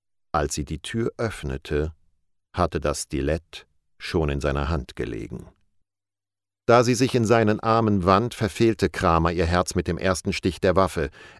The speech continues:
Er musste ihr die Finger in den Rachen stecken, um sie am Schreien zu hindern. Noch einmal stieß er zu, doch sie bewegte sich wieder, so dass die Klinge eine Rippe traf und nur ihre Haut oberflächlich ritzte. Dann spritzte das Blut heraus,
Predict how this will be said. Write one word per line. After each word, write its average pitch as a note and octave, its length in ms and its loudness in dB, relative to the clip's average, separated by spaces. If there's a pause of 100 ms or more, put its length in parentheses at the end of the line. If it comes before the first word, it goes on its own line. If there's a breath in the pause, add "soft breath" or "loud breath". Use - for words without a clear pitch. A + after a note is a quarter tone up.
Er G#2 120 4
musste C3 300 2
ihr B2 140 0
die G2+ 140 0
Finger A#2+ 360 0
in F2+ 100 -2
den F2 140 2
Rachen F2 340 0
stecken, F2 380 -2
um G2 160 0
sie F#2+ 100 2
am F2 140 0
Schreien G2 420 -2
zu F2+ 140 -2
hindern. D2+ 460 -2 (220 soft breath)
Noch - 160 2
einmal B2+ 420 2
stieß E2+ 260 -4
er D2+ 140 -4
zu, D#2 300 -4 (180 loud breath)
doch F#2+ 120 2
sie G#2+ 120 0
bewegte G#2 400 2
sich F#2+ 240 -2
wieder, G#2+ 260 4
so E2+ 140 2
dass F#2+ 180 0
die G#2 80 -4
Klinge A#2+ 320 2
eine G2 240 2
Rippe C3 220 0
traf - 340 -2
und F#2+ 140 0
nur B2+ 120 4
ihre G#2 280 0
Haut B2 260 2
oberflächlich G#2 640 2
ritzte. A2 400 -2 (500)
Dann F#2 420 4 (280)
spritzte - 600 0
das F2+ 180 4
Blut G2 360 0
heraus, C#2 600 -2